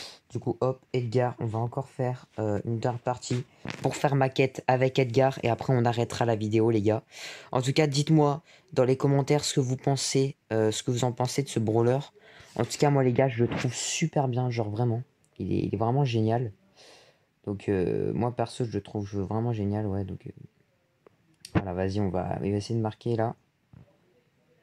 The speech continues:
Non, non, mais là, frère, c'est trop facile, là. Hop là. Oh non, quoi ? Non. Genre.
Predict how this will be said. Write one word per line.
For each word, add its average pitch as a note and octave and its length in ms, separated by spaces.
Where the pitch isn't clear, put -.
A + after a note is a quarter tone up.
Non, G#2 100
non, G2+ 140
mais F#2 120
là, G#2 160
frère, - 240
c'est - 120
trop - 140
facile, - 380
là. - 60
Hop - 200
là. F#2+ 340
Oh D#3+ 100
non, G3 180
quoi ? G3+ 240
Non. D3+ 640
Genre. A2 680